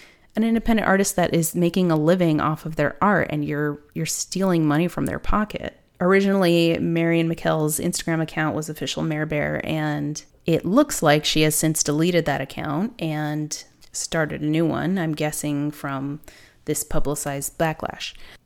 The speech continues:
I don't know what the further resolution was of this story, if she reached out again, if they came to an understanding, or if she offered some monetary value, but it didn't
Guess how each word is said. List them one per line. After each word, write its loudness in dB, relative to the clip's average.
I 6
don't 4
know 2
what -2
the -2
further 2
resolution -2
was 0
of -4
this -4
story, 0
if -2
she -4
reached -2
out -2
again, 2
if -4
they -2
came -4
to -8
an -2
understanding, -2
or -4
if -8
she -4
offered -4
some -2
monetary -4
value, -4
but -8
it -10
didn't -4